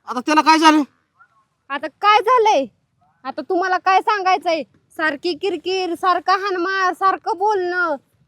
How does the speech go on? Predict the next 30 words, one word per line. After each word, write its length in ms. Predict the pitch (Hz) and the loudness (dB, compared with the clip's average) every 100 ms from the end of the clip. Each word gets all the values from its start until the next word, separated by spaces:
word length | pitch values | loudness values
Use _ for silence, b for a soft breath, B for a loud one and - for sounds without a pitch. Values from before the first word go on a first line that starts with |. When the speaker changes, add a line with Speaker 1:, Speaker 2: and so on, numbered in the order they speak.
| - | -6
Speaker 2:
चालूच 360 | 285 311 349 | -2 -2 -4
आहे 120 | 370 370 | -4 -2
बघा, 240 | 370 370 | 0 0
माझ्या 280 | 359 381 349 | -2 -4 -6
मागचं 280 | 349 - - - | -6 -8 -10 0
काय 160 | 381 | 0
सुद्धा 220 | 403 330 | 0 -2
हे 120 | 381 403 | 0 0
हटना 440 | 330 370 339 302 | -4 -4 -4 -4
झालंय. 300 | 285 277 202 - _ | -4 -6 -8 -16 _
Speaker 1:
आला 220 | 160 165 | -14 -12
का 200 | 165 180 | -10 -8
लग्न 400 | 180 185 180 180 | -6 -6 -6 -6
करून 320 | 185 202 202 220 | -8 -6 -6 -4
दिलंय 240 | 220 190 | -4 -6
चांगलं, 320 | 175 214 196 | -6 -8 -6
लागा 180 | 190 190 | -8 -10
चार 220 | - 220 | -8 -8
पाच 200 | 185 196 | -6 -8
तोळं 260 | - 208 202 | -6 -6 -2
दागिनं 400 | 220 208 214 269 | -2 0 -2 -2
दिले 220 | 269 226 | 0 -2
ते, 200 | 190 208 - _ - | -2 -6 -10 _ -14
आ, 60 | 220 | -6
तरी 140 | 277 285 | -4 -2
आता 160 | 277 | -2
त्याला 180 | 277 277 | 0 0
मस्ती 300 | 285 277 - | 2 0 0
आली 200 | 247 220 | -2 0
होय. 160 | 202 | -2